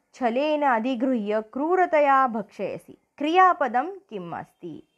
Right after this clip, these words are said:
पश्यतु क्रियापदं। भक्षधातु, भक्षयति, भक्षतः, भक्षयन्ति, भक्षयसि।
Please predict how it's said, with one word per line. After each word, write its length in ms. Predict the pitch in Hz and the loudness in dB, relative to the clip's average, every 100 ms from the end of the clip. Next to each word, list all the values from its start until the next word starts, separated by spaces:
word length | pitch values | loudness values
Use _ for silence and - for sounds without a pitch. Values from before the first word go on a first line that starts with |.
| _ | _
पश्यतु 440 | 233 233 220 208 208 | -8 -6 -8 -8 -8
क्रियापदं। 600 | 208 208 190 196 190 208 - _ _ _ _ _ _ _ | -2 0 0 -2 -4 -6 -12 _ _ _ _ _ _ _
भक्षधातु, 1120 | 202 269 - - 262 220 202 156 - 277 427 - _ _ _ _ _ _ _ _ _ _ _ | -2 -2 -4 -4 -2 0 -2 -4 -4 -2 -2 -6 _ _ _ _ _ _ _ _ _ _ _
भक्षयति, 720 | 202 247 247 247 233 233 302 320 | -2 -2 -2 -4 -2 -4 -6 -4
भक्षतः, 680 | 233 - - 226 240 277 349 | -4 -6 -6 -2 0 2 0
भक्षयन्ति, 880 | 226 208 - 196 185 190 262 359 - _ _ 202 | -2 -6 -6 -6 -6 -8 -8 -8 -10 _ _ 0
भक्षयसि। 1000 | 247 247 247 190 175 185 269 294 190 | 0 0 -6 -6 -6 -6 -6 -4 -6